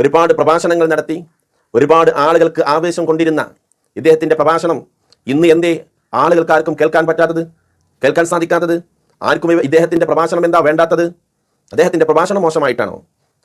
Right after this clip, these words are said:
അദ്ദേഹത്തിൻ്റെ പ്രഭാഷണത്തിന് അദ്ദേഹത്തിന് കഴിവ് നഷ്ടപ്പെട്ടതുകൊണ്ടാണോ? അല്ല, സമസ്തക്കെതിരെ പ്രവർത്തിച്ചതുകൊണ്ട്,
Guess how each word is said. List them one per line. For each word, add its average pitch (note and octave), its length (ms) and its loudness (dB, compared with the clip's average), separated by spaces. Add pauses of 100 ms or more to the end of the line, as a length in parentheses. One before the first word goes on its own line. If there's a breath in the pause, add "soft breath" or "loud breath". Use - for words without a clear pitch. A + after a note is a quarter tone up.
അദ്ദേഹത്തിൻ്റെ E3+ 400 0 (340)
പ്രഭാഷണത്തിന് D3+ 520 0
അദ്ദേഹത്തിന് E3 380 -2
കഴിവ് E3+ 260 4
നഷ്ടപ്പെട്ടതുകൊണ്ടാണോ? C#3 680 -2 (460)
അല്ല, F#3 120 0 (560)
സമസ്തക്കെതിരെ D#3+ 640 2 (180)
പ്രവർത്തിച്ചതുകൊണ്ട്, C#3 680 -2